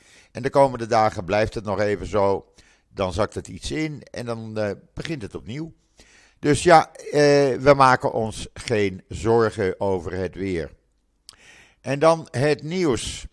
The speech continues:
Ja, ik heb geprobeerd een mix, eh, te maken van goed nieuws en minder goed nieuws. Want ja, het, het gaat niet echt lekker op het ogenblik. Maar goed, laten we eerst even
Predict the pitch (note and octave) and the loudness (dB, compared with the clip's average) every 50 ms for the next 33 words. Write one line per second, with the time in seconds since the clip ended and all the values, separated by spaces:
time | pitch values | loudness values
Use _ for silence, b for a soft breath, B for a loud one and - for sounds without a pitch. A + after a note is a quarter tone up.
0 | _ _ _ _ _ _ _ - B2 C#3+ C#3 - - D#3 D#3 - F3 E3+ - - | _ _ _ _ _ _ _ -6 -4 -4 -4 -4 -4 -8 -4 -2 -2 -4 -4 -6
1 | - - - D3+ D3+ C#3+ C3+ F3+ F#3 F#3 F3+ F#3 - C#3 C3 B2+ C#3 D#3+ F3+ F#3 | -10 -8 -4 -2 -2 -2 -2 0 0 0 -2 -2 -4 -6 -6 -6 -8 -8 -8 -8
2 | F3 - - - - - D3+ D3+ D#3 D3 C#3 C#3 C3 _ - D#3 C#3 C#3 C#3 C3+ | -6 -6 -8 -8 -8 -6 -4 -2 0 0 0 -2 -4 _ -6 -6 -4 -2 -2 -2
3 | C3+ C3+ B2+ G#2+ B2+ - - C3 B2 A#2 G#2+ F#2+ - b b b b b b b | -2 -4 -6 -8 -10 -8 -4 -2 -2 -2 -2 -6 -12 b b b b b b b
4 | b b _ - - G3+ F#3 - E3 D#3+ D#3 C#3+ C#3+ C#3 - - - _ _ B2 | b b _ -6 -6 -6 -6 -6 -8 -6 -6 -4 -6 -6 -8 -14 -20 _ _ -8
5 | B2+ A#2+ A2+ A2 F#2 F2 F2 - G2+ E2+ D2+ D#2 D#2 C#2+ C#2+ - - - _ _ | -8 -6 -6 -6 -6 -6 -8 -8 -10 -12 -12 -12 -12 -12 -14 -14 -18 -20 _ _
6 | _ - A2 A#2 A2+ A2+ A2 - _ _ _ _ A2+ A2+ G2+ - - _ _ _ | _ -8 -6 -6 -6 -6 -10 -16 _ _ _ _ -14 -12 -12 -14 -16 _ _ _
7 | - B2+ - _ - - A#2+ B2 - _ - - - - C3+ C3+ C#3 - D3 E3 | -14 -14 -12 _ -16 -16 -16 -16 -16 _ -20 -20 -16 -12 -10 -10 -10 -10 -12 -16
8 | D3+ - - - C#3 A#2+ - G#2+ E2+ D#2 - E2 D2+ D#2+ D#2+ D#2+ D#2 - E2 D#2 | -16 -12 -10 -10 -10 -8 -8 -8 -10 -10 -10 -14 -16 -14 -16 -16 -12 -10 -10 -10
9 | C#2+ - F2+ D2+ C#2+ C#2+ C#2 - _ _ _ B B B B B B B B B | -10 -12 -14 -16 -16 -16 -18 -20 _ _ _ B B B B B B B B B
10 | B B B B B B - C#3+ C3 C#3 B2 A2+ - _ - C#3 D3+ D#3 E3+ F#3 | B B B B B B -6 -4 -2 0 -2 -2 -4 _ 0 2 2 2 4 2
11 | G3 G3 D3+ D#3+ F#3+ F3 E3+ D#3+ D3+ D#3+ D3+ D3 - | 2 2 2 2 0 0 0 0 0 0 0 -2 -4